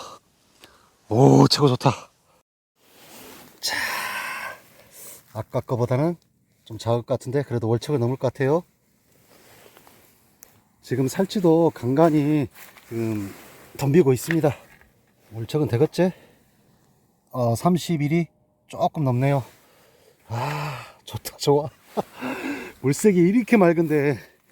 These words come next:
아, 가라, 고맙다. 여덟 시가 살짝 넘었는데요.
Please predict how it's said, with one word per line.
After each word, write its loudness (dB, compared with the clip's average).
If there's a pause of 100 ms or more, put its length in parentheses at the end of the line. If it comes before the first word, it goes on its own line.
(680)
아, -8 (1200)
가라, 4
고맙다. 2 (3750)
여덟 6
시가 -2
살짝 -2
넘었는데요. 2